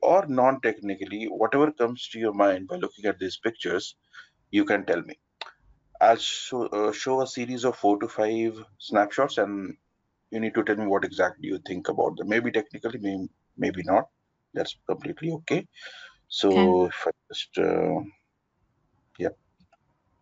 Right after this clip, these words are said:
Speaker 1: This one, okay, it has some thing.
Speaker 2: I believe that SHIP is the
Speaker 1: Uh,
Speaker 2: data
Speaker 1: I'll, I'll,
Speaker 2: warehouse.
Speaker 1: I'll, I'll, I'll, I'll just, uh, show a few more, and then
Speaker 2: Oh,
Speaker 1: you can
Speaker 2: okay.
Speaker 1: complete, make your story and, uh, tell me. Okay,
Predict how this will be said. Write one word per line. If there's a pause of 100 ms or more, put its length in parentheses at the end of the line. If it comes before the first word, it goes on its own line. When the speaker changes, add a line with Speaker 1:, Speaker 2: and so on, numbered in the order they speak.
(1160)
Speaker 1:
This
one, (500)
okay,
it
has
some (840)
thing. (120)
Speaker 2:
I
believe
that
SHIP
is
the
Speaker 1:
Uh,
Speaker 2:
data
Speaker 1:
I'll,
I'll,
Speaker 2:
warehouse.
Speaker 1:
I'll,
I'll, (560)
I'll,
I'll
just,
uh,
show
a
few
more, (380)
and
then
Speaker 2:
Oh,
Speaker 1:
you
can
Speaker 2:
okay.
Speaker 1:
complete, (500)
make
your
story
and,
uh,
tell
me. (220)
Okay,